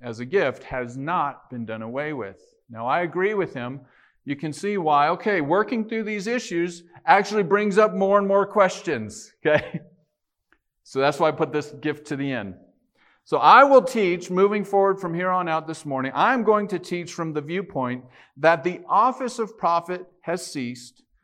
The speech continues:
but the gift of prophecy is still in operation today. So with that, let's consider, what is this gift of prophecy? So first, the gift of prophecy, the word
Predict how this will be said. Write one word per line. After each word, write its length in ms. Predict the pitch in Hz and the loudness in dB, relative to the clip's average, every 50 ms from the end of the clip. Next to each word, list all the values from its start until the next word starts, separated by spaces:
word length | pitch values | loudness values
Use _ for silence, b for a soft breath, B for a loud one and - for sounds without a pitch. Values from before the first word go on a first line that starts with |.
| _ _ _ _ _ | _ _ _ _ _
but 180 | - 147 143 147 | -2 -2 0 0
the 100 | 147 143 | -4 -4
gift 380 | 131 127 160 196 202 202 208 | -4 -2 -2 -2 -2 -2 -6
of 180 | 202 180 202 - | -10 -10 -8 -4
prophecy 560 | - 151 139 139 139 139 135 - - 143 139 | -2 -2 -2 -2 -4 -8 -16 -12 -12 -12 -10
is 200 | 143 151 139 139 | -8 -10 -10 -12
still 300 | - - 151 147 139 139 | -10 -4 -4 -2 -2 -2
in 80 | 135 131 | -4 -4
operation 680 | 123 127 123 131 127 123 120 123 120 - - 131 123 | -4 -4 -4 -4 -4 -4 -4 -6 -8 -8 -8 -10 -10
today. 500 | 120 - 127 120 123 117 104 95 92 117 - - _ _ _ _ _ _ _ _ _ _ _ _ _ _ | -8 -10 -8 -6 -4 -4 -4 -6 -8 -12 -16 -20 _ _ _ _ _ _ _ _ _ _ _ _ _ _
So 180 | _ - 131 123 | _ -6 -4 -2
with 200 | 131 135 135 135 | -2 -2 0 2
that, 300 | 170 175 208 220 190 160 | 4 6 6 4 4 2
let's 220 | 165 180 180 180 | 2 2 2 0
consider, 460 | - - 185 175 - - 185 170 170 | -6 -6 -6 -6 -2 -2 -2 0 0
what 300 | 151 143 151 190 233 247 | -2 0 2 4 4 4
is 260 | 233 214 208 208 180 160 | 4 2 0 0 -2 -2
this 240 | 185 185 180 - | -4 -4 -4 -6
gift 320 | - - 160 147 151 - - | -8 -6 -6 -6 -6 -8 -14
of 180 | 143 - - | -16 -16 -12
prophecy? 680 | - - 147 139 139 139 139 127 110 - - 107 98 92 92 - - _ _ _ _ _ _ _ _ _ _ _ _ _ _ _ _ _ _ _ _ _ _ _ _ _ _ _ _ _ _ _ _ _ _ _ _ _ _ | -6 -2 0 0 0 0 -4 -14 -16 -16 -16 -16 -18 -18 -20 -20 -20 _ _ _ _ _ _ _ _ _ _ _ _ _ _ _ _ _ _ _ _ _ _ _ _ _ _ _ _ _ _ _ _ _ _ _ _ _ _
So 140 | - - 175 | -6 -6 -2
first, 360 | 175 226 226 202 160 - - | 4 6 6 6 6 4 0
the 80 | 160 156 | -2 6
gift 240 | 180 220 220 220 226 | 6 6 6 8 4
of 120 | 220 220 | 2 6
prophecy, 460 | 214 208 202 196 185 - - - 170 | 8 10 10 10 8 4 -4 -2 2
the 120 | 147 151 156 | 4 6 8
word 680 | 165 226 240 220 196 190 208 208 202 - - - - | 10 10 10 10 8 8 6 2 0 -4 -4 -4 -4